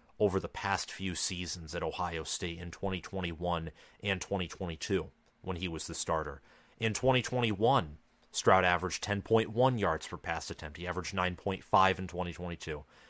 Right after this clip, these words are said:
He completed seventy-one point nine percent of his passes in twenty twenty-one and sixty-six point three percent of his passes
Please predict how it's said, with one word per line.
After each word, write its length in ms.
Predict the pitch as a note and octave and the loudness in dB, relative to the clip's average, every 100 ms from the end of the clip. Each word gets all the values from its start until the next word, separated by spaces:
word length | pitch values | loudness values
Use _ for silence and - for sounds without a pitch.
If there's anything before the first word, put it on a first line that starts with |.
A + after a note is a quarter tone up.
| _ | _
He 100 | - | -8
completed 360 | B2 A2 A#2 G2+ | -4 2 2 4
seventy-one 640 | - C#3 C3+ A#2 A#2+ B2 | 2 2 2 0 2 2
point 240 | - A2+ G2+ | 2 0 2
nine 240 | G2+ G#2 | 0 0
percent 280 | G2+ G2+ G2 | -2 -2 -2
of 60 | |
his 120 | E2+ - | -4 -6
passes 460 | - D#3 - G2+ | 0 0 0 -2
in 100 | G2+ | -4
twenty 220 | - G2+ | -2 -4
twenty-one 520 | F2 F#2+ F2 D#2 D#2+ E2+ | -4 -6 -6 -4 -4 -4
and 100 | F2+ | -4
sixty-six 600 | - - F#2 - G2 - | -6 -8 -8 -6 -6 -6
point 240 | G2 - | -8 -8
three 240 | - G#2+ | -8 -8
percent 300 | G#2+ F#2+ F2+ | -6 -6 -6
of 60 | E2 | -8
his 120 | D2+ | -10
passes 580 | - D#2+ D#2+ - D2+ - | -12 -12 -10 -12 -12 -14